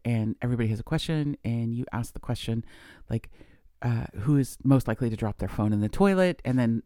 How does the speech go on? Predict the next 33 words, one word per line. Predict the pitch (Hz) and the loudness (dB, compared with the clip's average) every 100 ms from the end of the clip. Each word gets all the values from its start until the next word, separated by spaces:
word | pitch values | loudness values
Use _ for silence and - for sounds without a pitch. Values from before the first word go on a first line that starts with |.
| - | -2
everybody | 120 123 117 107 - - - | 0 0 -2 -4 -8 -16 -10
has | 113 117 | -6 -4
four | - 156 | 0 0
seconds | 135 123 117 107 | 0 -2 -4 -6
to | - | -6
write | 110 110 | -4 -4
the | 98 | -2
name, | 104 95 - | -2 -2 -4
and | 104 | -6
we | 104 | -4
turn | - 110 101 101 - - | -2 -2 -2 -6 -14 -16
and, | - 110 - | -14 -14 -16
and | 135 | -14
show | - 120 | -4 -2
it. | 110 - - - | -4 -8 -20 -2
And | 175 | 0
it's | 180 | 2
a | 180 | 0
good | 147 196 208 143 | 6 6 6 2
way | 139 131 127 | 0 2 0
of | 113 117 - | -2 -6 -4
not | 131 147 | 0 4
only | 156 139 | 6 6
being | 127 113 - | 4 0 6
open | 151 156 127 113 113 - _ - - - - - | 8 8 0 -4 -6 -10 _ -20 -20 -20 -10 2
with | 143 120 | 4 4
each | 113 110 | -2 -4
other, | 123 160 226 - - | -4 -6 -8 -14 -6
right? | 110 143 | -2 -2
'Cause | - 120 | 0 -2
you | 123 | -2
can't | - 143 139 131 - - - | 2 4 6 2 -2 -14 -8
really, | 127 127 113 104 | -2 0 0 -4